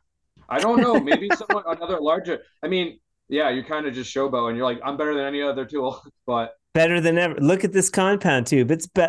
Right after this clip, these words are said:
Speaker 2: now mud is better than ever.
Speaker 1: Yeah, so I've been doing that for
Speaker 2: <laughs>
Speaker 1: nineteen years, and now I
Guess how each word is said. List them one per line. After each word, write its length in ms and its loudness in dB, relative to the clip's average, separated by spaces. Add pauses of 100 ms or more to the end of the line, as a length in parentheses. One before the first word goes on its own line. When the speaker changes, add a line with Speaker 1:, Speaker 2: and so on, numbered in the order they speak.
(120)
Speaker 2:
now 400 4
mud 320 4
is 160 2
better 340 2
than 160 4
ever. 480 2 (380)
Speaker 1:
Yeah, 340 -2
so 420 0
I've 180 -4
been 180 -2
doing 260 -2
that 260 -4
for 220 -2
Speaker 2:
<laughs> 60 -14
Speaker 1:
nineteen 540 -6
years, 440 -2
and 220 -2
now 400 0
I 120 0